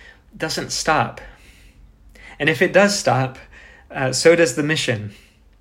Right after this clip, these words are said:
You know, sometimes we can get excited about the mission of Jesus. We can love to,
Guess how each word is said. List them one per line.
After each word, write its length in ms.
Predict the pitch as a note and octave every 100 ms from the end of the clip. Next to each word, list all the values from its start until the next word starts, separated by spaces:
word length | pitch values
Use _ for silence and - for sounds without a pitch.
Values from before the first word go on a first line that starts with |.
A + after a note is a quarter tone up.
| _ _ - - - -
You 80 | C#3+
know, 80 |
sometimes 460 | C#3+ F#3 F3+ E3+ C3
we 120 | D3+
can 160 | D#3 D3+
get 120 | C#3+
excited 460 | B2+ - C#3+ C#3+ B2+
about 220 | B2+ -
the 80 | G3+
mission 340 | D3+ - C3
of 100 | A2
Jesus. 640 | A2+ A2+ A#2 B2 B2 -
We 140 | C3 B2+
can 260 | C3 B2
love 300 | C3 D3+ C3+
to, 140 | -